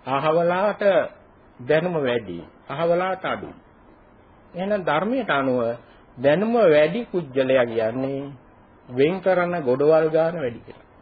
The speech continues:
දැනුම අඩු කුජලයා කියන්නේ වෙන් කරන ගොඩවල් ගන්න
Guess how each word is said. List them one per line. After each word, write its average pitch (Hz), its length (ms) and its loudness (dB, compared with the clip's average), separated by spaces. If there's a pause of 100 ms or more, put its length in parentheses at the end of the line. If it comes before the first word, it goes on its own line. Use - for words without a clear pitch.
(1000)
දැනුම 180 380 0
අඩු 165 240 0
කුජලයා 120 480 -4
කියන්නේ 143 500 -6 (580)
වෙන් 147 200 0
කරන 156 300 -2
ගොඩවල් 131 400 2
ගන්න 147 280 -2